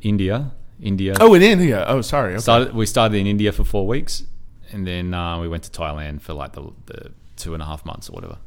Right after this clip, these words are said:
Speaker 2: Got it.
Speaker 1: Yeah. So
Speaker 2: And
Speaker 1: that
Speaker 2: how
Speaker 1: was,
Speaker 2: was all that?
Speaker 1: that was great. That was
Speaker 2: Did you
Speaker 1: good.
Speaker 2: get out of India without any sickness?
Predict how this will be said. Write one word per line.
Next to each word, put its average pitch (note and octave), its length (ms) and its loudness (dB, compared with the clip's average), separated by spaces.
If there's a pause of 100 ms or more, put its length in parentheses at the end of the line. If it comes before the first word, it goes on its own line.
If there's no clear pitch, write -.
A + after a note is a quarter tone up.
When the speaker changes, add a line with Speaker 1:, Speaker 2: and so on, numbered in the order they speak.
(160)
Speaker 2:
Got F2 240 -4
it. D#2 120 -12 (240)
Speaker 1:
Yeah. C#2 200 -8 (1040)
So - 100 -8
Speaker 2:
And - 40 4
Speaker 1:
that A#2+ 40 4
Speaker 2:
how B2+ 100 2
Speaker 1:
was, A#2+ 100 2
Speaker 2:
was A2 60 -2
all G#2+ 140 2
that? F#2 400 -6
Speaker 1:
that A2+ 100 -2
was A#2 140 -4
great. A2 340 0
That G#2 60 -6
was G2 80 0
Speaker 2:
Did A#2+ 140 -2
you G2 40 0
Speaker 1:
good. C#3 80 4
Speaker 2:
get B2+ 80 4
out B2+ 160 4
of B2 60 2
India A#2+ 320 0
without G#2+ 440 -2
any G#2 240 -4
sickness? C#3 560 -8